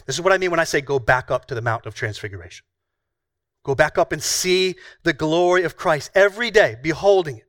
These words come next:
And as you behold it, you're transformed into the image of the one that you're looking at.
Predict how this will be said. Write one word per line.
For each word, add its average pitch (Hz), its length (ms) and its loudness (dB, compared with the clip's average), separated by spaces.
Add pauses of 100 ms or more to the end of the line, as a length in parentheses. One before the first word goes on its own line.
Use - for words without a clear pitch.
(720)
And 156 100 -2
as 196 240 4
you 226 80 -8
behold 220 460 2
it, 147 100 -10
you're 165 140 -2
transformed 202 880 0 (240)
into 202 220 2
the 196 160 4
image 202 200 4
of 196 100 4
the 202 60 2
one 185 180 4
that 190 100 -2
you're 190 100 2
looking 202 320 0
at. - 160 -4